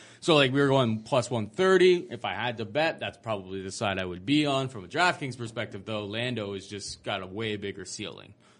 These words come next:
He, when he, when he does fight, when he does win, he, you know, he's landing takedowns, he's landing a hundred significant strikes. Most of that is in the first round, but he ends up being a guy which is a higher ceiling.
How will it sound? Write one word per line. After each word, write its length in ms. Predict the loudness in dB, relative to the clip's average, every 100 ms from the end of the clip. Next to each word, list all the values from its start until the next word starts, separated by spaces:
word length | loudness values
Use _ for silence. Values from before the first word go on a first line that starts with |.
| -14
He, 160 | -12 -10
when 180 | -8
he, 100 | -8
when 200 | -4 -2
he 80 | -2
does 300 | 2 2 2
fight, 240 | 2 -2 -2
when 100 | -8
he 60 |
does 320 | -2 2 2 2
win, 380 | -4 -4 -6 -10 _ _ -20 -20 _ -8
he, 360 | -4 -4 -4 -4
you 80 | -6
know, 140 | -6
he's 160 | -8 -8
landing 320 | -8 -6 -6
takedowns, 480 | -2 -4 -2 -2 -4
he's 120 | -6
landing 300 | -6 -6 -6
a 60 | -8
hundred 300 | -6 -8 -8
significant 560 | -10 -10 -12 -10 -12 -10
strikes. 760 | -2 2 2 0 -2 -4 -6 _ _ _ -6
Most 280 | -2 -2 -2
of 80 |
that 180 | 0 0
is 120 | 0
in 80 | -4
the 60 | -4
first 280 | 0 -2 4
round, 480 | 6 8 6 4
but 320 | 4 4 4 -2
he 260 | 0 4
ends 200 | 6 6
up 180 | 6 6
being 240 | 2 0
a 60 | 2
guy 260 | 4 4 4
which 220 | 0 -6
is 80 | -6
a 60 |
higher 300 | -2 -2 -2
ceiling. 440 | -4 -6 -6 -8